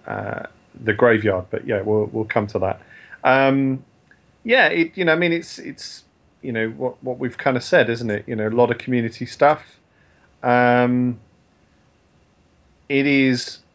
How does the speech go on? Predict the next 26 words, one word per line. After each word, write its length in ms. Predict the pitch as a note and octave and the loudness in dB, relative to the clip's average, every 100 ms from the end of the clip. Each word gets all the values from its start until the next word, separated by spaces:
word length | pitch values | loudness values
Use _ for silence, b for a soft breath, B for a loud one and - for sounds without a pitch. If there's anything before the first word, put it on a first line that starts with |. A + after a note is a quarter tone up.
| - | -4
you 100 | C#3+ | 0
know, 140 | A#2 | 2
nice 320 | B2 C#3 C3 - | 4 2 2 -4
to 100 | A#2+ | -6
see 160 | C3 | -4
the 80 | A#2 | -4
stuff 260 | - B2 A#2+ | 0 0 2
about 220 | B2 - | -2 0
special 300 | C3+ B2 B2 | -2 0 -2
effect 340 | - D#3 - | 0 0 -2
again. 300 | C#3+ D#3+ G#3 | -4 -4 -4
You 100 | - A2 | -8 -4
know, 120 | A2 | -4
obviously 320 | A2+ A2 B2+ A2 | -4 -6 -6 -6
that, 340 | - - - | -6 -10 -8
uh, 360 | A2 G#2+ G#2 - - | -6 -4 -6 -10 -12
you 100 | B2 | -12
know, 120 | G#2+ | -4
anything 540 | A#2 A#2+ - A2+ G#2+ - B B B B - | -2 -2 -2 -4 -4 -10 B B B B 0
relating 420 | A2+ A2+ - A2+ | 4 4 0 -6
to, 340 | - G#2+ G#2 | 0 2 0
to 160 | - - | -4 -14
charity 500 | - A#2 A2+ - A2+ | -2 0 0 -2 -4
and 240 | G#2+ A2 | -4 -6
charity 320 | - B2 A2+ - | -4 -4 -4 -6
con-, 140 | - | -8